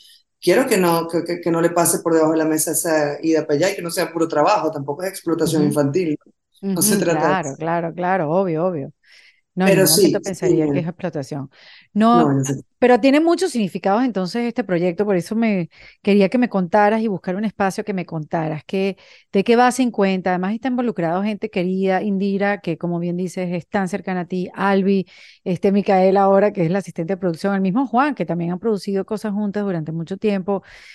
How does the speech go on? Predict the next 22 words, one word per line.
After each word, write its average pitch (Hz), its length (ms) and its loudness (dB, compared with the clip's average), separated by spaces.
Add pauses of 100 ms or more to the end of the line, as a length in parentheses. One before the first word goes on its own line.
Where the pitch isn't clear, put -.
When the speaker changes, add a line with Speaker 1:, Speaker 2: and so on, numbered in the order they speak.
(220)
Speaker 2:
este, 175 800 0 (400)
y 285 180 6
además, 240 640 2 (800)
eh, 208 220 0
estrenarla 208 540 2
en 262 60 0
Venezuela. 185 460 -2 (480)
Es - 160 -10
como 294 260 0
tener 190 260 2
el - 80 0
corazón 262 580 0 (580)
requete 208 640 2
puesto 240 460 2
y 269 100 2
expuesto 269 760 0 (500)
en 226 160 4
un 226 120 2
solo 240 220 0
proyecto. 165 420 -6 (920)
Speaker 1:
Mira, 170 440 0
yo 190 320 -2